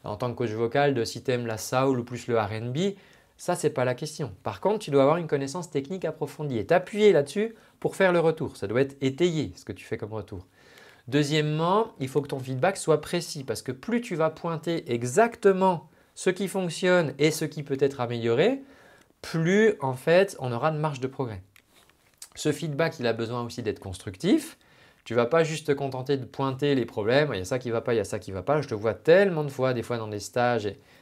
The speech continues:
Non. Et tu vas donner aussi des solutions, d'accord ? Et évidemment, ce feedback, faut qu'il soit personnalisé. Il faut qu'il soit adapté spécifiquement aux besoins et aux objectifs.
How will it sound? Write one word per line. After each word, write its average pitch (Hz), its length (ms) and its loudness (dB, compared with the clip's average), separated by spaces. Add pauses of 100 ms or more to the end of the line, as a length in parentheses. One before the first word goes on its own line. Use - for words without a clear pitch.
(120)
Non. 110 160 -4 (360)
Et 98 60 -8
tu 95 140 -10
vas 143 100 4
donner 127 260 0
aussi 135 200 -6
des 117 100 -6
solutions, 131 500 -6 (300)
d'accord ? 131 320 -8 (1040)
Et 180 120 8
évidemment, 170 440 2
ce - 100 -6
feedback, 170 300 2
faut 185 100 -8
qu'il 147 140 -8
soit 139 180 -2
personnalisé. 151 800 -4
Il 131 100 -6
faut 151 140 -2
qu'il 151 140 -6
soit 160 320 0
adapté 151 920 0
spécifiquement 143 1120 -4
aux 175 160 8
besoins 143 580 0
et 151 140 2
aux 156 260 2
objectifs. 160 1000 -2